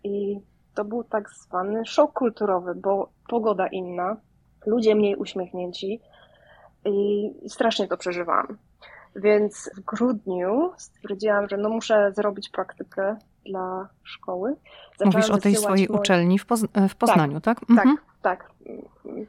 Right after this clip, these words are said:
Speaker 1: Praktykę i pisaliśmy już pracę magisterską,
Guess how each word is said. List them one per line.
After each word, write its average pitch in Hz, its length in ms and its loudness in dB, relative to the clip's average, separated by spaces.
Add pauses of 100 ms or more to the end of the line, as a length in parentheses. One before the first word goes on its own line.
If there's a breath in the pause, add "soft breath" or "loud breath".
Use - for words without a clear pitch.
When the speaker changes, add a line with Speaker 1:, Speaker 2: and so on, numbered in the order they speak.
Speaker 1:
Praktykę 220 680 0
i 202 120 -2
pisaliśmy 220 580 -4
już 202 140 -8
pracę 277 340 -6
magisterską, 208 800 -6